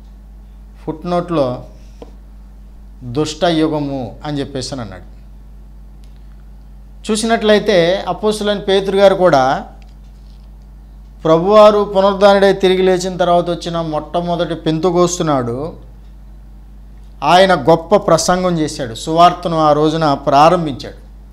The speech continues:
ప్రారంభించి అక్కడ ఉన్నటువంటి ప్రజలకి ఆయన ఒక హెచ్చరిక చేస్తాడు. ఎలాంటిదే? అదేంటంటే, "మీరు మూర్ఖులకు ఈ తరం వారికి వేరై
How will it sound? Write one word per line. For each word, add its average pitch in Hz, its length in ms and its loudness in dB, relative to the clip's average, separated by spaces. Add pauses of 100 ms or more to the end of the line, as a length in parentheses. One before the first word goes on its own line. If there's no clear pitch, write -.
(1300)
ప్రారంభించి 226 680 4
అక్కడ 190 200 4
ఉన్నటువంటి 202 440 2
ప్రజలకి 160 960 -4 (160)
ఆయన 170 200 -6
ఒక 175 160 -6
హెచ్చరిక 143 520 -2
చేస్తాడు. 160 460 2 (800)
ఎలాంటిదే? 147 440 0
అదేంటంటే, 143 960 -6 (600)
"మీరు 165 560 -4 (720)
మూర్ఖులకు 175 1120 2
ఈ 180 360 -6
తరం 175 420 -2
వారికి 147 380 -2
వేరై 151 640 -4